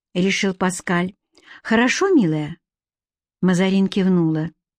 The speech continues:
Она снова попыталась поймать взгляд Кадиса, но тот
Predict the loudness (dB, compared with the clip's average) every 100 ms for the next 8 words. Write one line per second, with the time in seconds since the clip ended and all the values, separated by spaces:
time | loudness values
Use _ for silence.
0 | _ _ _ _ _ _ _ _ _ -2
1 | 0 0 2 2 2 0 -2 -4 -2 0
2 | 0 -2 -4 -2 2 2 0 -4 -6 -2
3 | 0 -2 -2 -4 -2 -2 -4 -6 -10 -12
4 | _ _ _ _ _ _ -2 0 0 0
5 | 0 0 -4